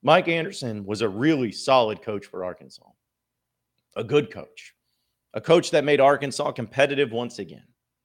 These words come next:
But they needed to take the next step.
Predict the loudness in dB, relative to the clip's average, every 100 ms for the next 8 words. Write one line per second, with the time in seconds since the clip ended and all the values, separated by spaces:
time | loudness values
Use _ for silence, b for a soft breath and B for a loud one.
0 | _ _ _ _ _ _ _ _ _ _
1 | -6 0 0 0 -2 0 0 -2 -8 -12
2 | -6 -6 -4 -4 -4 -6 -8 -8 -10